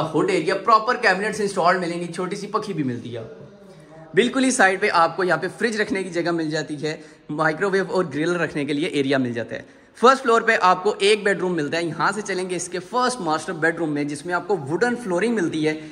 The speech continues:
काफ़ी खूबसूरती के साथ इसको तैयार किया हुआ है। विंडो मिलेगी आपको, जो कि आपकी back side पे gallery में open होती है। इसका ceiling design आपको दिखा दूँ तो बहुत ही खूबसूरत ceiling designs आपको मिल जाती है। On the left corner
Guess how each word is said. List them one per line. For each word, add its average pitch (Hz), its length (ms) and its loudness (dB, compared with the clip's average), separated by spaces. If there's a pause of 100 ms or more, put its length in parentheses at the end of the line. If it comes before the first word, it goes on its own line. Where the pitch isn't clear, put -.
(300)
काफ़ी 208 380 -4
खूबसूरती 196 680 -6
के 240 120 2
साथ 185 280 4
इसको 185 240 -2
तैयार 160 300 4
किया 156 220 0
हुआ 151 120 2
है। 147 360 -4
विंडो 190 240 2
मिलेगी 202 340 0 (100)
आपको, 160 260 2
जो 170 140 -4
कि 165 120 -2
आपकी 165 200 0
back 147 360 0
side 156 340 -2
पे 175 180 -4 (500)
gallery 160 320 2
में 202 100 2
open 147 280 0
होती 131 220 -4
है। 147 60 0
इसका 147 200 -4
ceiling 214 420 -6
design 185 380 0
आपको 190 240 2
दिखा 156 260 0
दूँ 151 160 -2 (420)
तो 240 80 4
बहुत 262 280 2
ही 277 80 -2
खूबसूरत 220 500 -2
ceiling 202 360 -2
designs 170 400 0
आपको 160 260 2
मिल 147 180 -2
जाती 143 220 -2
है। 160 180 0
On 175 260 2
the 190 100 6 (460)
left 170 300 2
corner 165 280 4